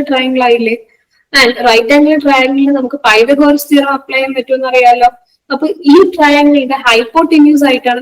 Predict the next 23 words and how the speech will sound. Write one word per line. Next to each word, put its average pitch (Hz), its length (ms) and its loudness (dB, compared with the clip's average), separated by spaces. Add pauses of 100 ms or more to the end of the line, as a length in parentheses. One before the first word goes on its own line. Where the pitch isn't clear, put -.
നമ്മൾക്ക് 240 400 -6
കണ്ടുപിടിക്കേണ്ട 247 680 -2
ഡിസ്റ്റൻസ് 269 480 -6
വന്നിട്ടുള്ളത്. 190 500 -2 (480)
അപ്പൊ - 140 0 (240)
ഈ 339 40 6 (160)
ഡിസ്റ്റൻസിന്റെ 294 800 2 (340)
ബാക്കി 294 380 0
സൈഡ്സ് 262 380 -2
നമുക്ക് 277 300 0
അറിയാമെങ്കിൽ 254 420 -2
നമുക്ക് 269 240 -4
ഈ - 80 -4
ഡിസ്റ്റൻസ് 262 460 -4
കിട്ടും, 214 260 -6 (240)
എ - 20 2 (140)
ബിയുടെ 247 320 -2
ഡിസ്റ്റൻസ് 240 480 0
കിട്ടും 196 220 2
അല്ല? 233 120 -2 (460)
അപ്പൊ 285 120 2 (220)
അതിനുവേണ്ടി 339 500 4
ഒന്ന് 339 180 4